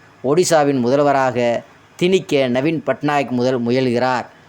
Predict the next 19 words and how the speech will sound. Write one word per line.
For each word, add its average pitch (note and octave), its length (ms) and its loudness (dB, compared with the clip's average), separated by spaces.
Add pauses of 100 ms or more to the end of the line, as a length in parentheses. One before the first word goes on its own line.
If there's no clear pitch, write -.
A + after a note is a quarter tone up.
(400)
நவீன் D#3 380 -2
பாபு, C3 500 0
நாங்கள் B2+ 360 -4
உங்களை C3+ 380 -2
பொறுத்து D3 340 -6
கொண்டோம். B2+ 480 -2 (400)
ஆனால் C#3+ 360 -2
தமிழகத்தைச் D#3+ 560 0
சேர்ந்த C3 580 0
அந்த C3 280 -2
நபரை, C3 440 0
அதாவது B2+ 460 -2
வி C#3 220 -2
கே C3 140 -2
பாண்டியன், B2 560 -4 (760)
நாங்கள் C#3+ 500 -2
பொறுத்து D3 360 -2
கொள்ள C3+ 240 0
மாட்டோம். A#2+ 540 -4